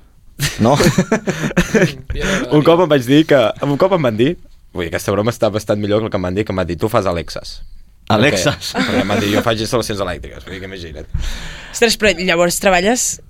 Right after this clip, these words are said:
Speaker 4: tot el dia.
Speaker 2: Sí.
Speaker 4: No pares mai.
Speaker 2: Sí, sí, sí. És, sí, sí. És
Speaker 4: I el podcast quan el graveu?
Speaker 2: Els diumenges els gravem.
Speaker 4: Que, per cert, tenen un set increïble, eh?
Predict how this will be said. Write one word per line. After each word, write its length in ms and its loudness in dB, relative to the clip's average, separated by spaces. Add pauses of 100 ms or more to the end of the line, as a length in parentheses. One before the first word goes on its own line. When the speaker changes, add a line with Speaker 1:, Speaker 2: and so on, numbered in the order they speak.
Speaker 4:
tot 160 -2
el 140 0
dia. 220 0 (500)
Speaker 2:
Sí. 140 2
Speaker 4:
No 80 2
pares 320 2
mai. 180 -2
Speaker 2:
Sí, 220 4
sí, 220 -2
sí. 160 -10 (160)
És, 240 -4 (240)
sí, 200 -8
sí. 120 -8 (200)
És 200 0 (240)
Speaker 4:
I 80 6
el 100 2
podcast 340 2
quan 140 2
el 100 2
graveu? 520 2
Speaker 2:
Els 180 0
diumenges 420 0
els 140 -2
gravem. 320 -4
Speaker 4:
Que, 160 4
per 160 2
cert, 340 -2
tenen 300 4
un 160 4
set 480 -2
increïble, 800 2
eh? 220 -16